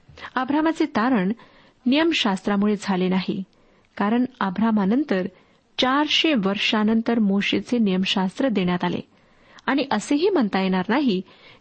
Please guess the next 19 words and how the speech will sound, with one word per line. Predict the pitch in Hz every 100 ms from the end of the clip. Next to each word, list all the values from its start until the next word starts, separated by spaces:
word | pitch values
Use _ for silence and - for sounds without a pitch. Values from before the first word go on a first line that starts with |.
| -
की |
देवाने | 208 214 214 233 262
त्याला | 233 202
सुनतेची | 214 214 190 208 208 202
जी | 220 -
आज्ञा | 202 180 196 196
दिली, | 202 254 269
त्यामुळे | 190 180 196 196
त्याचे | 190 196
तारण | - 185 202
झाले | 202 202 - - _ _ _ _ _
किंवा | 277 269 294
तो | 269
देवासमोर | 196 196 196 - 202 202 202
न्याय | 190 202
ठरला, | 208 190 185 - - _ _ - - _
कारण | 254 262 311 349 -
ती | 247 _ - 311 349 -
आज्ञा | 202 190 196 294 185